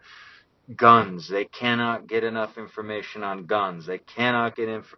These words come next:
enough information on hunting. They cannot get enough information on fishing. They cannot get enough information on internet marketing.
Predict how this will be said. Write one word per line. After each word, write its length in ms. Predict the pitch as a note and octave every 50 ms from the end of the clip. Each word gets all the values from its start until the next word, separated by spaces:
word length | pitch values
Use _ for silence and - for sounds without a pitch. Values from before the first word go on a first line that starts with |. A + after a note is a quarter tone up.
| -
enough 320 | G#2+ A2 A2 G#2+ G#2+ - A2+
information 540 | A2 F#2+ G#2+ G#2+ G#2+ G#2+ G#2 F#2+ - A2 G#2+
on 140 | G2+ G2
hunting. 420 | - - B2+ B2+ A#2+ - G2+ F#2+ F#2
They 140 | F#2+ G2 -
cannot 560 | - - - D3 C3+ C3 C3+ B2+ B2 A#2 G2+
get 120 | A#2 A2
enough 300 | A2+ A2+ A2 G#2+ G2+ -
information 560 | A2 G2 - - G#2 G2+ G2+ F#2 - - G2
on 140 | F#2 F#2 F#2
fishing. 440 | - - F3 D#3 - - E3 D#3 D3+ - - - - - -
They 160 | - D3 D#3+ D#3+
cannot 600 | - - - D#3 D#3+ E3+ E3+ D#3+ D#3+ D3+ C3 B2+
get 140 | C#3 C#3 C3+
enough 280 | C3+ C3 B2+ B2 -
information 580 | C3+ A#2+ A2+ - A#2+ A#2+ A#2+ A#2+ A2+ - - A#2
on 120 | G#2+ G#2
internet 340 | F#2+ A2+ A#2 A2 A2 F#2+ -
marketing. 420 | A#2 B2 B2+ A#2+ - C3 C3 A#2+